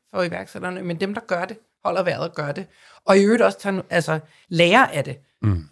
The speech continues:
Speaker 1: At når nogen så siger, "Det der, det fungerer ikke", så i stedet for at sige, "Men det er bare, fordi du ikke har forstået det", så spørg, "Okay, kan du forklare mig,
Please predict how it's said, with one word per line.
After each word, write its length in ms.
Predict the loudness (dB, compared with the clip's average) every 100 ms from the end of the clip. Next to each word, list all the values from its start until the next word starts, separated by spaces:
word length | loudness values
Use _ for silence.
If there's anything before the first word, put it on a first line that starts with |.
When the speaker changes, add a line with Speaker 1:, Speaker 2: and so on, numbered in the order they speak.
| -2
Speaker 1:
At 140 | 0
når 100 | 0
nogen 240 | 0 0
så 120 | -2 -6
siger, 240 | -4 -4 -2
"Det 100 | -2
der, 80 |
det 180 | -2 -4
fungerer 440 | -8 -8 -4 0 0
ikke", 140 | -2
så 60 | -10
i 40 |
stedet 240 | -6 -4 -4
for 80 |
at 80 | -8
sige, 220 | -10 -10
"Men 80 | -8
det 100 | -4
er 20 | -2
bare, 140 | -2
fordi 120 | -2
du 120 | -10 -10
ikke 100 | -12
har 40 |
forstået 460 | -12 -10 -6 -6 -8
det", 100 | -12 _ _
så 200 | -14 -12
spørg, 320 | -4 -4 -4 _
"Okay, 340 | -14 -8 -8 -8 _ _ _ _
kan 100 | -10
du 60 | -10
forklare 320 | -8 -6 -4
mig, 140 | -6